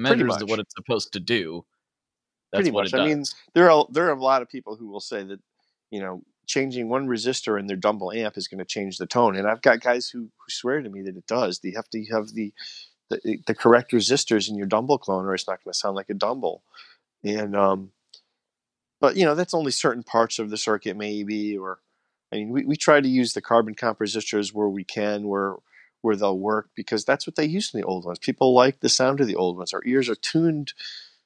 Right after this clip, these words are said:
Speaker 1: I mean, the reason we like the sound of a fifty-nine Les Paul is because we heard those on so many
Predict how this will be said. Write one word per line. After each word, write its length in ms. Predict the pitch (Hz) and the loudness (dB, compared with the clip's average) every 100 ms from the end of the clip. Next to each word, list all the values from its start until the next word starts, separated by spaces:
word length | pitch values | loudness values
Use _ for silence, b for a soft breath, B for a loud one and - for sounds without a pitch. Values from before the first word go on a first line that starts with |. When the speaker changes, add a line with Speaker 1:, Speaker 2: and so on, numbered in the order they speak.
| _ _ _ _ - | _ _ _ _ -8
Speaker 1:
I 80 | |
mean, 200 | 110 107 | -4 -4
the 100 | 113 | 0
reason 300 | 117 147 143 | 6 6 8
we 80 | 139 | 6
like 240 | 135 139 - | 8 6 2
the 80 | |
sound 360 | 120 135 127 127 | -2 0 0 -2
of 80 | 113 | -6
a 60 | |
fifty-nine 480 | 107 139 - 127 120 | -6 -6 -2 -4 -2
Les 160 | 123 123 | -4 -6
Paul 520 | - 165 151 123 113 b b b _ - | 0 4 6 4 -4 b b b _ -10
is 140 | 117 | -8
because 320 | 127 - 135 | -8 -4 -2
we 60 | 131 | -2
heard 260 | 127 160 156 | 2 2 2
those 180 | 104 | -2
on 100 | 110 | -4
so 220 | 98 - 127 | -8 -8 -6
many 360 | 131 123 110 | -8 -10 -12